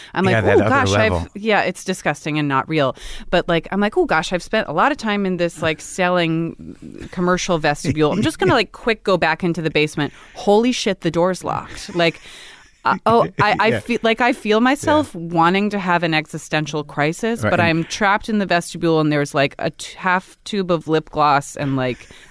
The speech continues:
Speaker 1: a dead baby. Like, they're like, "Oh yeah, we don't have the actual existential tools for a crisis right
Speaker 2: Well,
Speaker 1: now."
Speaker 2: yeah, the basement's locked and everybody outside's laughing.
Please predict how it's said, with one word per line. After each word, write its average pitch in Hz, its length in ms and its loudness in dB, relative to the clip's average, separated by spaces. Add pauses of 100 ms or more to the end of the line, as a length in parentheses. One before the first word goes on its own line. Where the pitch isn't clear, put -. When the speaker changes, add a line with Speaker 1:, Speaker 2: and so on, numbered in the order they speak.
Speaker 1:
a 151 80 -2
dead 139 320 0
baby. 135 340 -4
Like, 147 300 -2
they're 165 160 0
like, 165 140 0
"Oh 214 40 4
yeah, 226 140 4
we 220 140 2
don't 240 140 4
have 247 120 2
the 233 220 2
actual 175 360 0
existential 160 640 -2
tools 147 600 -2
for 127 240 -2
a 123 80 -4
crisis - 560 -4
right 123 160 -6
Speaker 2:
Well, 180 100 4
Speaker 1:
now." 202 60 4
Speaker 2:
yeah, 160 120 6
the 143 140 4
basement's 156 500 2
locked 131 300 4
and 117 100 6
everybody 120 400 4
outside's 117 460 2
laughing. 117 540 0